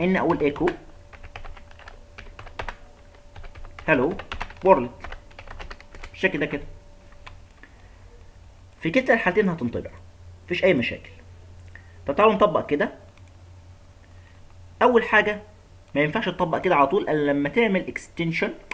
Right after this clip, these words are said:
أو تغير الاكسكيوشن بتاعك، يعني تغير المود بتاع الملف. تمام؟ الاكستنشن بتاعك دوت اس اتش، فالمفروض إنك تديله execution مود، يعني يبدأ صلاحيات تنفيذية.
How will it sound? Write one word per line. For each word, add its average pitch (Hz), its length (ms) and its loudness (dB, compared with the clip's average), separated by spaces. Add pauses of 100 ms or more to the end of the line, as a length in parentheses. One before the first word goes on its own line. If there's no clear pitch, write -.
أو 160 120 2
تغير 185 340 2
الاكسكيوشن 180 640 -4
بتاعك، - 280 -6 (340)
يعني 170 200 6
تغير 185 260 6
المود 151 520 2
بتاع 143 360 6
الملف. 92 440 -4 (460)
تمام؟ 127 280 0 (260)
الاكستنشن 185 480 -2
بتاعك 185 180 0
دوت 156 180 -4
اس - 160 -4
اتش، - 360 -4 (240)
فالمفروض 147 380 2
إنك 151 200 -4
تديله 170 400 0 (720)
execution 160 640 -4
مود، 101 340 -4
يعني 147 440 0
يبدأ 160 440 -2 (200)
صلاحيات 139 440 0
تنفيذية. 117 480 -4